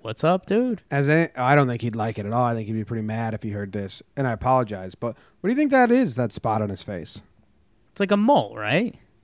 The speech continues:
Speaker 2: No, it's way too big. It's like a birthmark.
Speaker 1: Yeah, birthmark, mole, something in that area.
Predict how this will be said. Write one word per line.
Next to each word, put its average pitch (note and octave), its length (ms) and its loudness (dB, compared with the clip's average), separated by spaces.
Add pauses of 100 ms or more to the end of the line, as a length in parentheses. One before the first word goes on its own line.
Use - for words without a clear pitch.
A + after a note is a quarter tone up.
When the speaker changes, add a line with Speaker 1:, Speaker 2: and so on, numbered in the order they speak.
(1500)
Speaker 2:
No, F#2 240 -8
it's - 140 -10
way A#2+ 120 0
too - 120 -8
big. A#1 260 -16 (1200)
It's - 120 -14
like A2+ 160 -6
a G2 240 -8 (220)
birthmark. A2+ 540 -6 (1500)
Speaker 1:
Yeah, G#3 260 0 (100)
birthmark, D#3 640 2
mole, C#3 320 2
something F#3 360 0
in B2+ 100 0
that A2+ 160 -2
area. G#2+ 400 -2